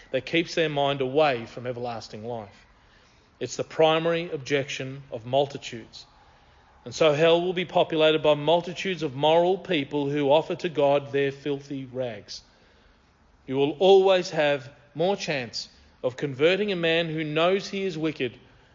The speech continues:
than converting one who believes that he is good. The fifth individual is the humanist. The humanist.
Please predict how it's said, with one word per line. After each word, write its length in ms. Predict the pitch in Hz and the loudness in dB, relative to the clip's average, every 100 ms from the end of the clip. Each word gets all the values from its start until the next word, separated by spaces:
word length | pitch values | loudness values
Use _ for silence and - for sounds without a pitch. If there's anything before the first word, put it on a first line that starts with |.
| _ _ _ _ | _ _ _ _
than 440 | 127 147 147 147 139 - | -2 0 0 -2 -8 -10
converting 540 | 156 135 151 160 170 151 | -8 2 4 4 2 -2
one 220 | 147 143 | -2 -2
who 120 | 151 | -4
believes 400 | 143 139 139 127 | -2 -2 -2 -6
that 80 | 131 | -10
he 140 | 127 | -10
is 80 | 123 | -10
good. 260 | 147 139 - _ _ _ _ _ _ _ _ _ _ _ - - - | -12 -14 -16 _ _ _ _ _ _ _ _ _ _ _ -20 -20 -20
The 60 | - | -6
fifth 260 | 175 - | -4 -2
individual 480 | 156 147 175 160 156 | -4 -2 -2 -2 -4
is 100 | 139 | -4
the 60 | 143 | -8
humanist. 640 | - 175 151 127 - - _ _ _ _ | -4 -4 -4 -6 -10 -14 _ _ _ _
The 80 | 156 | -10
humanist. 640 | - 175 170 135 - - | -4 -4 -2 -6 -8 -16